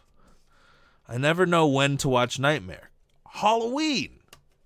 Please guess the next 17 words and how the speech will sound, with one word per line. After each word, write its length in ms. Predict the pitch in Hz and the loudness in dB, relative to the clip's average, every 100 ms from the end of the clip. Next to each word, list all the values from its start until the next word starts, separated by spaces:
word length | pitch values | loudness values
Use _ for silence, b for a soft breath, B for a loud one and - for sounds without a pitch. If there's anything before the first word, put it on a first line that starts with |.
| _ _ _ _ _ - | _ _ _ _ _ -4
I 120 | 185 | -2
know 340 | 202 262 349 269 | 4 6 8 8
it 80 | |
has 240 | 196 175 151 | 6 2 2
Christmas 600 | - 233 269 214 185 - | -4 -2 0 -2 -6 -4
in 100 | 147 | -6
the 80 | 120 | -8
title. 580 | - 147 131 98 - _ b b b b b b | -2 2 2 -2 -10 _ b b b b b b
I 120 | 123 | -4
get 380 | 120 143 131 - | 0 0 0 -4
that. 240 | 87 - _ _ _ _ | -10 -10 _ _ _ _
But 160 | - 147 | -4 2
it 140 | 170 | 4
is 160 | 180 156 | 4 4
a 80 | 127 | 2
Halloween 1000 | - - 165 190 190 160 156 151 147 143 | 0 6 10 10 8 6 2 2 0 0
movie. 760 | 127 117 127 123 101 90 62 | 0 2 4 4 2 -4 -10